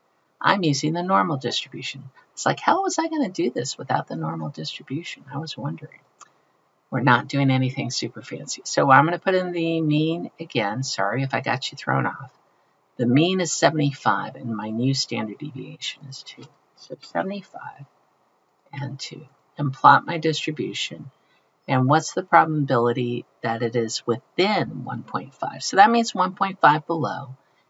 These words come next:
one point five above. One point five below seventy-five is seventy-three point five, and that goes up to seventy-six point five. Calculate the area, and I get point five four six seven. So I'll go ahead and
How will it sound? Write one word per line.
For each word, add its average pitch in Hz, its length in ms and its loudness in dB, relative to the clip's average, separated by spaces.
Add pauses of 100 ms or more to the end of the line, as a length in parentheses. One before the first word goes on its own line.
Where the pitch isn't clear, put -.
(140)
one 117 260 4
point 104 300 -6
five 98 280 -6
above. 135 380 8 (600)
One 156 120 0
point 190 300 2
five 143 280 6
below 123 280 0
seventy-five 123 840 -10
is 151 160 -6
seventy-three - 640 -10
point 131 380 -16
five, 139 360 -12 (640)
and 117 260 -4
that 120 200 -6
goes 104 260 -8
up - 180 -12
to - 100 -14
seventy-six 147 760 -4
point 180 280 -2
five. 151 420 0 (500)
Calculate 131 640 2
the 127 160 0
area, 104 420 -6 (300)
and 135 100 2
I 117 100 2
get 113 380 -6
point 139 420 2
five 107 380 -2
four - 400 -18
six - 380 -14
seven. - 240 -18 (160)
So - 160 -10
I'll 135 140 -6
go 127 180 -6
ahead 139 300 -10
and - 80 -20